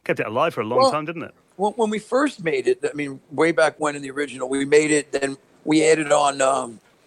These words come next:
Speaker 2: special delivery. We did a little Christmas pack. You know, it was all about supporting the,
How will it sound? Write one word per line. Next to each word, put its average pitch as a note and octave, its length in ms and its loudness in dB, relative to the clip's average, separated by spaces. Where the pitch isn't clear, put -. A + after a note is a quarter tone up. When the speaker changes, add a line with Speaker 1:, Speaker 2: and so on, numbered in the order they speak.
Speaker 2:
special - 440 -2
delivery. C#3+ 720 -2
We C3+ 100 -6
did D3+ 180 2
a C#3+ 60 2
little C3+ 180 0
Christmas D#3+ 480 0
pack. D#3 480 2
You C4 80 0
know, C4+ 180 6
it - 160 -4
was A3+ 160 -4
all C4+ 180 0
about G#3 240 0
supporting F3+ 560 -6
the, - 100 -14